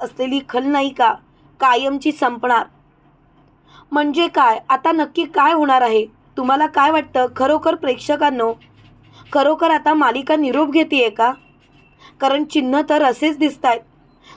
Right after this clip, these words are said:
सारंगसुद्धा आता ऐश्वर्याच्या बाजूने नाही आहे, तर तो जानकीच्या बाजूने आहे. म्हटल्यावरती जानकी आणि सारंग मिळून ऐश्वर्याला तर धडा शिकवणारच,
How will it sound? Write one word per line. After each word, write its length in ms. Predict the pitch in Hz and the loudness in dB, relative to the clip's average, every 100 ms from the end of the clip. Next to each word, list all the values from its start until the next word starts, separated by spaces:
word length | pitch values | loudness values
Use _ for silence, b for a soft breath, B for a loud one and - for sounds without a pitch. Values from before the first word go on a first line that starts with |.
| - - | -10 0
सारंगसुद्धा 580 | 285 302 359 359 330 339 | 2 2 2 0 2 0
आता 220 | 320 330 | 2 0
ऐश्वर्याच्या 800 | 269 226 302 311 302 311 262 269 | 0 -2 0 0 -2 2 2 4
बाजूने 460 | 269 240 294 302 | 0 0 0 0
नाही 260 | 285 254 277 | 2 0 0
आहे, 260 | 247 240 - _ _ _ B B - | 0 -2 -6 _ _ _ B B -4
तर 100 | 277 | -2
तो 180 | 277 302 | 0 -2
जानकीच्या 640 | 233 262 240 254 302 311 | 0 -2 -2 -2 -2 0
बाजूने 380 | 285 - 277 269 | 0 0 0 -2
आहे. 240 | 226 220 - _ _ _ _ _ _ _ B B 247 | -2 -2 -6 _ _ _ _ _ _ _ B B -6
म्हटल्यावरती 760 | 247 254 277 277 262 277 254 | -4 0 0 0 -4 -4 -2
जानकी 520 | 254 233 247 302 262 | 0 0 0 -2 -2
आणि 240 | 240 285 320 | -2 -2 -2
सारंग 520 | - 262 240 285 311 | 0 0 2 0 0
मिळून 280 | 294 240 233 B B - | 0 0 -4 B B -2
ऐश्वर्याला 560 | 247 - 311 320 320 330 | -2 0 0 2 0 0
तर 120 | 320 | -2
धडा 260 | 277 262 294 | 0 2 0
शिकवणारच, 800 | 311 277 294 311 330 294 240 - | 0 -4 0 2 2 0 -2 -6